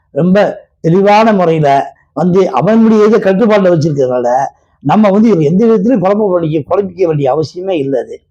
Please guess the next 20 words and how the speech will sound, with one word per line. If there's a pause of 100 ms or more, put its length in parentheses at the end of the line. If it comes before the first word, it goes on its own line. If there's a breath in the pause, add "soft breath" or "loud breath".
(460)
இந்த
ஐந்து
விஷயங்களை
பத்தி
உங்களுக்கு
ஓரளவுக்கு (680 loud breath)
தெளிவு
கிடைச்சிருக்குன்னு
நான்
நம்புறேன். (640)
அஹ்,
இது
பத்தி
ஏதாவது
உங்களுக்கு (400)
சந்தேகம்
இருந்தா (440)
கமெண்ட்
பாக்ஸ்ல
தெரிவிங்க,